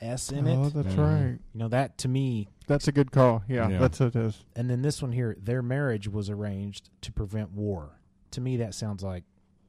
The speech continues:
Speaker 1: I'm guessing, A-, Aquaman and Wonder Woman, since they're both
Speaker 2: Mm-hmm.
Speaker 1: royalty.
Speaker 3: So,
Speaker 1: So
Speaker 3: i-, it's odd to me that Jeff Johns, of all people, is, uh,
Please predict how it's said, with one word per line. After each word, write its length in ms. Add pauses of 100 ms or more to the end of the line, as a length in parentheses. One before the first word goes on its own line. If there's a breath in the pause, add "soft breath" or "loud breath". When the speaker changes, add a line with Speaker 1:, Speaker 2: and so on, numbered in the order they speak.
(1040)
Speaker 1:
I'm 120
guessing, 400
A-, 120 (220)
Aquaman 260
and 140
Wonder 200
Woman, 300 (320)
since 220
they're 60
both 180
Speaker 2:
Mm-hmm. 100
Speaker 1:
royalty. 400 (120)
Speaker 3:
So, 180
Speaker 1:
So 280 (280)
Speaker 3:
i-, 100
it's 180
odd 180
to 60
me 140
that 160
Jeff 300
Johns, 460
of 80
all 140
people, 420
is, 400
uh, 320